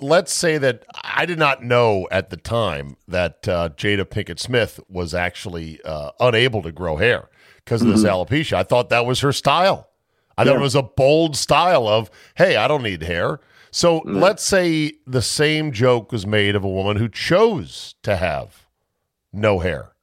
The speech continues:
Speaker 1: Would that have been acceptable?
Speaker 2: I, I, you know, again, I, I thought what he said was, was some, I didn't think it was such a horrible joke. Let's
Speaker 1: No.
Speaker 2: put it that way.
Speaker 1: No.
Speaker 2: Because,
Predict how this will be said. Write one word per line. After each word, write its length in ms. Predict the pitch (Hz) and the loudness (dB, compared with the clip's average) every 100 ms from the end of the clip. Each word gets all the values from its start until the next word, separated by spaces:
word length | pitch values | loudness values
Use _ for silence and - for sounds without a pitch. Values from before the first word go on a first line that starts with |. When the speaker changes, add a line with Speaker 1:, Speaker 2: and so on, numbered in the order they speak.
| _ 113 | _ -4
Speaker 1:
Would 200 | 131 123 | -2 2
that 180 | 151 202 | 2 2
have 80 | 156 | 2
been 160 | 135 | 0
acceptable? 640 | 95 - 92 - 69 - - _ _ _ _ _ _ _ _ - - | 0 -4 -4 -6 -14 -20 -20 _ _ _ _ _ _ _ _ -10 -4
Speaker 2:
I, 340 | 131 - 120 - | -2 0 -4 -2
I, 40 | |
you 180 | 131 135 | 2 4
know, 140 | 120 | 4
again, 460 | 110 92 131 160 110 | 4 4 4 4 4
I, 140 | 110 - | 0 2
I 120 | 120 | 2
thought 340 | - 143 135 110 | 4 2 2 0
what 140 | 107 | -2
he 120 | 117 | -2
said 480 | 117 - 135 139 104 - | -4 0 4 4 0 -6
was, 540 | 107 117 120 107 - - | 0 4 4 0 -10 -8
was 440 | 104 113 110 - - | -2 0 -2 -8 -10
some, 380 | - 113 113 - - | -4 -2 -2 -6 0
I 80 | 135 | 4
didn't 160 | 170 | 4
think 120 | 151 123 | 4 2
it 40 | |
was 120 | 120 | 2
such 140 | 131 - | 0 -2
a 60 | |
horrible 540 | - 135 139 104 92 87 | 0 4 4 2 -2 -6
joke. 380 | - 120 76 - | 0 0 0 -6
Let's 140 | 101 117 | -2 2
Speaker 1:
No. 100 | 107 | 2
Speaker 2:
put 100 | 90 | 0
it 80 | |
that 240 | 98 90 - | 0 0 -2
way. 80 | - - | -10 -8
Speaker 1:
No. 260 | 87 60 - | -6 -6 0
Speaker 2:
Because, 720 | 120 131 120 107 107 - | 2 4 4 4 0 -8